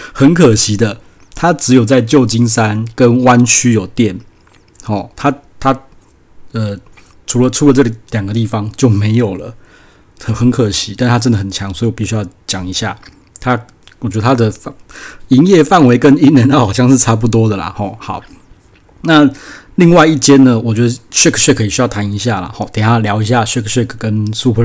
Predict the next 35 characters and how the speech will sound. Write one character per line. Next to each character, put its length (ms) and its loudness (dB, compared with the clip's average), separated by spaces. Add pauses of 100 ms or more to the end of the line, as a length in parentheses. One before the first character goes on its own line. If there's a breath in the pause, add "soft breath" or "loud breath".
Duper， 400 -4 (300 soft breath)
好， 140 -20 (360 soft breath)
然 100 2
后 180 0 (120)
再 180 4
来 140 4
一 120 4
间， 440 2 (200)
吼， 400 -2
就 120 0
是， 340 2 (220)
呃， 340 -2 (760)
这 140 4
近 300 4
几 140 2
年 100 6
开 180 -2
始 100 -2
火 240 2
红 240 2
起 140 -2
来 160 0
的 80 -8
吧， 180 2
还 140 0
是 80 2
我 140 6
比 100 -2
较 140 2
不 120 -4
知 120 0
道， 100 2
叫 100 2
做 160 6
Chick-fil-A， 880 0